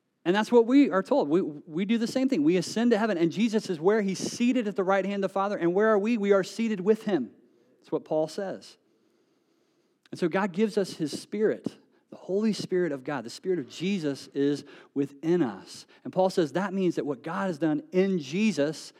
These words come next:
and for Jesus, he now has done for us in Jesus. Those who are in Christ. We've been raised from the dead. We are raised to heaven, and we reign with him.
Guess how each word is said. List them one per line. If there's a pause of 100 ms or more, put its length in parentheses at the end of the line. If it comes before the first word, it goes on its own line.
and
for
Jesus, (260)
he
now
has
done
for
us (340)
in
Jesus. (420)
Those
who
are
in
Christ. (840)
We've
been
raised
from
the
dead.
We
are
raised
to
heaven,
and
we
reign (320)
with (220)
him.